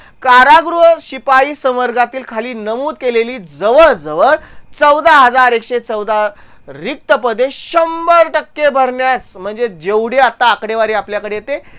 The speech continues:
सगळीच्या सगळी पदं भरण्यास मंजुरी देण्यात आलेली आहे. दिनांक तीस नऊ दोन हजार बावीसचा जो, जो काही शासन निर्णय यापूर्वीची तरतूद होती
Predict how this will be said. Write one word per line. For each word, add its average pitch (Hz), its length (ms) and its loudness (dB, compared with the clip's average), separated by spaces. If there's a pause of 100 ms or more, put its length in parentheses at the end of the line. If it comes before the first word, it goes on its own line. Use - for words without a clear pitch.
सगळीच्या 320 680 -2
सगळी 262 300 -6
पदं 247 320 -4
भरण्यास 226 500 -4
मंजुरी 202 480 -8
देण्यात 220 340 -2
आलेली 202 280 -4
आहे. 165 120 -4 (360)
दिनांक 254 420 -2
तीस 311 540 -8
नऊ 285 240 0
दोन 262 200 0
हजार 254 360 0
बावीसचा 233 600 -2
जो, 269 160 0
जो 254 200 -8 (240)
काही 233 240 0
शासन 233 540 -4
निर्णय 254 280 -6
यापूर्वीची 220 600 -6
तरतूद 208 480 -10
होती 277 320 -2